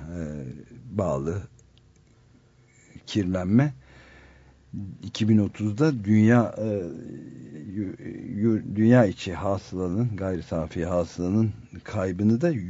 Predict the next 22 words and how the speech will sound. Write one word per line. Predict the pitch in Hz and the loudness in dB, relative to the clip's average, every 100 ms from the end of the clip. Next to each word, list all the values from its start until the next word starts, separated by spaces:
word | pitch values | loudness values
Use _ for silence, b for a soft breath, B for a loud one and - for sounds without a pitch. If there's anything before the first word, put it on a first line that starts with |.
| - _ | -12 _
üç, | 131 131 - - - 85 | -4 -2 -4 -8 -12 -10
yüzde | 95 95 117 | -8 2 4
üç | 139 131 - | 4 0 0
virgül | 104 98 143 | 0 0 -2
ikiye | 120 - 117 | -4 2 4
kadar | 110 85 113 135 | 4 0 0 0
çıkartacakmış. | - 107 98 - 92 101 - 120 131 - B B B B B - | -2 0 0 -2 -4 -4 -2 -4 -4 -10 B B B B B -8
Yani | 104 101 | -6 -2
tam | 139 113 | 0 2
bir | 104 127 - - - | 2 -2 -6 -18 -16
yıkıma | 95 - 95 87 | -14 -6 -4 -2
doğru | 87 87 98 107 | -4 -4 -4 -6
gidildiğinin | 95 87 92 78 87 95 120 104 | -8 -8 -8 -6 -4 -2 -2 -4
haberleri | 92 80 85 87 85 98 | -8 -6 -6 -8 -8 -4
var. | 127 131 B B B - | -4 -6 B B B -4
Ama | 110 107 | -2 2
bunu | 123 127 104 | 4 4 4
daha | 120 123 | 4 4
fazla | 117 113 110 110 90 | 2 -2 0 -2 -2
bugün, | 113 104 101 - 98 | -6 -4 -6 -6 -6
e, | 101 95 92 | -4 -6 -2
zamanımızı | 104 104 101 101 101 107 104 131 | 2 4 4 2 2 2 2 0